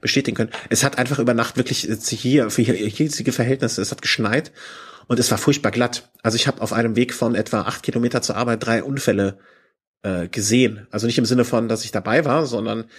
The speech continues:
es standen Autos hintereinander auf der Straße und warteten auf die Polizei, beziehungsweise die Polizei war schon da. Also es war wirklich glatt. Man hörte morgens, äh, hier im Kölner Stadtanzeiger in der Zeitung vor Ort, äh, stand, äh, dass man nicht mit dem Fahrrad fahren soll und so weiter.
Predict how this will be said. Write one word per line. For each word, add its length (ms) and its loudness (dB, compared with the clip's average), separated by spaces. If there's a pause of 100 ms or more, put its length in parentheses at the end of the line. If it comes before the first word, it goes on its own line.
(100)
es 100 0
standen 360 2
Autos 300 0
hintereinander 420 2
auf 60 0
der 80 0
Straße 360 0
und 60 -2
warteten 300 -4
auf 80 -4
die 80 -12
Polizei, 400 -2
beziehungsweise 360 -2
die 40 -4
Polizei 400 -4
war 80 -2
schon 160 -4
da. 260 2 (400)
Also 140 -6
es 100 0
war 120 4
wirklich 260 0
glatt. 260 2
Man 160 2
hörte 200 4
morgens, 440 4
äh, 180 4
hier 120 0
im 80 0
Kölner 320 0
Stadtanzeiger 560 -2
in 80 -4
der 80 -6
Zeitung 420 -4
vor 120 -6
Ort, 180 -6 (560)
äh, 140 4
stand, 360 2
äh, 320 4
dass 220 -2
man 80 0
nicht 120 0
mit 80 0
dem 80 -2
Fahrrad 300 -2
fahren 300 0
soll 300 2
und 120 -4
so 120 -4
weiter. 360 -2